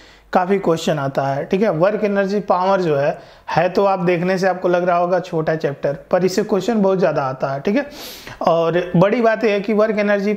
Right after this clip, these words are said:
power के जो concept होते हैं वो overall पूरे physics में यूज़ होते हैं। एनर्जी का concept होता है, work energy theorem होता है, collision होता है, ये सारी जो है वो physics का base है। तो this chapter is very, very important। ठीक है,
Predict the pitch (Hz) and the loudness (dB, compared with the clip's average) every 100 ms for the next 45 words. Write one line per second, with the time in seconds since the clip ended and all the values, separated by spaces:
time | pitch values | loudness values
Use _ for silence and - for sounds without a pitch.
0 | 208 175 180 196 196 180 170 165 160 156 | 0 0 0 0 0 0 0 0 -2 -2
1 | 180 180 139 131 139 131 143 147 185 196 | -2 -2 -8 -6 -6 -6 -4 0 2 0
2 | 196 - - 185 214 214 208 202 190 190 | -4 -6 0 2 2 2 -2 0 2 2
3 | 185 165 160 180 180 165 160 147 143 143 | 2 0 0 0 0 2 0 0 -2 0
4 | 160 165 185 175 160 160 156 151 156 151 | 0 2 2 0 0 -2 0 -2 -2 -2
5 | 160 151 151 151 - - - - 160 160 | 0 0 0 -4 -8 -20 -6 -2 0 2
6 | 165 165 170 170 165 175 170 151 160 147 | 0 0 0 0 2 2 0 0 0 0
7 | 147 143 156 160 165 175 156 143 147 143 | -2 -2 0 2 2 0 0 0 0 0
8 | 147 143 190 214 214 208 214 156 170 202 | -2 0 0 2 0 0 0 2 2 0
9 | 208 175 196 - 226 170 175 165 143 135 | -2 -2 -4 0 0 2 0 0 -4 -6
10 | - - - - 202 202 202 202 175 233 | -10 -20 -20 -2 2 2 0 0 0 2
11 | 226 208 226 233 220 214 240 196 185 156 | 0 0 0 0 2 2 2 2 2 0
12 | 147 143 135 135 143 202 226 | -2 -4 -4 -2 0 0 0